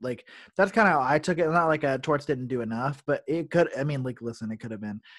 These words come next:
I, I've seen Torts go coastal over smaller shit than that, right? Like, and so that, I was surprised that he was so calm in that press conference. Like, I get that he was worried about getting fined. Like, I get that that's what, uh,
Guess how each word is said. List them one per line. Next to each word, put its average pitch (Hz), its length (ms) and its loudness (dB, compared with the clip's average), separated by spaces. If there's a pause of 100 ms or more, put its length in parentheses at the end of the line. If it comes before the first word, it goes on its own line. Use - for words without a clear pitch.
(220)
I, 143 120 -6 (160)
I've 277 200 4
seen 220 180 -2
Torts 180 280 0
go 135 160 0
coastal 135 680 -4 (880)
over 160 300 4
smaller 156 420 0
shit 139 220 -2
than 123 140 -8
that, 123 280 -4
right? 123 280 -4
Like, 117 260 -8 (420)
and 143 160 -4
so 147 640 4
that, 156 540 2 (120)
I 170 220 6
was 185 180 4
surprised 139 560 0
that 123 100 -6
he 139 120 -4
was 131 180 -4
so 131 200 0
calm 120 580 -6 (180)
in 143 60 -6
that 127 180 -4
press 131 200 -6
conference. 127 420 -8
Like, 135 120 -8
I 170 140 2 (200)
get 143 160 0
that 151 80 -2
he 165 100 2
was 156 140 2
worried 160 220 4
about 151 180 2
getting 151 240 0
fined. 147 340 -2
Like, 135 140 -4
I 139 80 -2
get 131 220 -4
that 131 100 -10
that's 139 180 -4
what, 143 100 -2
uh, 135 180 0